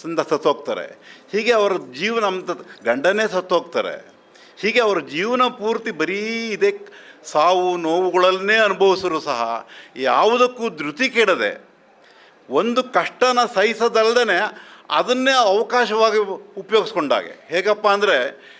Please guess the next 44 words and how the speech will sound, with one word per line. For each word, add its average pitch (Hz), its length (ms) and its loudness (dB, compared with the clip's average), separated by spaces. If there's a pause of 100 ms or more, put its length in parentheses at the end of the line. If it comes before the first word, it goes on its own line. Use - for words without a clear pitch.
ಈಗ 127 80 -6
ಅವ್ರು, 135 160 0
ನಾನು 151 220 -2
ಹೇಳ್ದೆ 170 300 2
ಇವಾಗ 175 180 2
ತಾನೇ, 151 260 -2
ಅವರ 127 180 -2
ಕೃಷ್ಣ 170 380 -4
ಜಮಣ್ಣಿ 160 380 -2
ಅವರು 147 280 -4
ಟಿ 180 220 -6
ಬಿಯಿಂದ 151 520 -2
ಸತ್ತೋದ್ರು, 147 560 -2
ಅವ್ರ 143 140 -2
ಮೂರು 170 280 -4
ಜನ 175 140 0
ಹೆಣ್ಮಕ್ಳು 156 440 -2
ಸತ್ತೋದ್ರು. 139 240 -2
ಆವಾಗ 220 420 2
ಮೈಸೂರು 240 520 -2
ನಗರದಲ್ಲಿ 214 440 2
ಇವತ್ತು 220 320 0
ಸಹ 208 180 2
ಪಿ 208 220 -6
ಕೆ 214 200 2
ಸ್ಯಾನಿಟೋರಿಯಂ 185 680 0
ಅಂತ 165 140 -8
ಯಾರು 156 320 2
ಕೇಳಿಲ್ಲ, 139 380 -6 (160)
ಅದನ್ನು 269 420 0
ಕಟ್ಟಿಸಿದ್ರು, 220 580 -2
so 220 180 2
that 240 100 2
people 247 440 -2
will 240 200 -4
not 226 200 0
suffer. 139 360 -8 (280)
So 233 140 4
ಆ 175 220 4
ಥರದ 247 340 2
ವೃತ್ತಿಗೆ 196 420 -4
ಎಳೆದ್ರೆ 240 320 4
ಮುಂದಕ್ಕೆ 240 500 -6
ಹೊ-, 180 180 -4